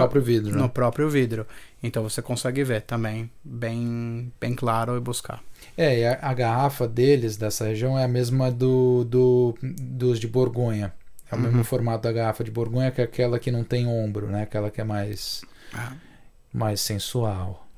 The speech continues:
Speaker 1: mais, mais curvilínea. E, e Gigondas, é, ela até certo ponto rivaliza com o Chateauneuf-du-Pape, tem, tem vinhos de, de qualidade que, que batem pau a pau, um pouco mais, mais leve, um pouco mais aromático.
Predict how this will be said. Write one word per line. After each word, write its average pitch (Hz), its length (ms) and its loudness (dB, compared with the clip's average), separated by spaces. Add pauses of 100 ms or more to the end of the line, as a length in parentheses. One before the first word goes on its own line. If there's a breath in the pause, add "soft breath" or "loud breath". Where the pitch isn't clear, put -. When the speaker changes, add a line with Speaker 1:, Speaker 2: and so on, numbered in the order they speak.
(100)
Speaker 1:
mais, 101 580 -2
mais 98 240 -2
curvilínea. 110 840 2 (460 loud breath)
E, 147 400 8
e 147 100 2
Gigondas, 165 720 8
é, 135 720 4 (200)
ela 139 400 2 (120)
até 135 260 4
certo 156 240 4
ponto 143 640 4
rivaliza 135 640 4
com 135 100 0
o - 20 2
Chateauneuf-du-Pape, 120 840 0
tem, 113 300 -2
tem 113 280 -2
vinhos 117 260 0
de, 113 140 2
de 113 260 -6
qualidade 113 560 0
que, 113 140 -6
que - 300 -8
batem 113 360 0
pau 104 200 0
a 98 40 -2
pau, 131 400 0 (300)
um 117 160 -4
pouco - 260 -4
mais, 110 360 -2
mais 107 300 -2
leve, 110 300 0
um 101 40 -4
pouco 107 220 -6
mais 107 180 -2
aromático. 107 840 -2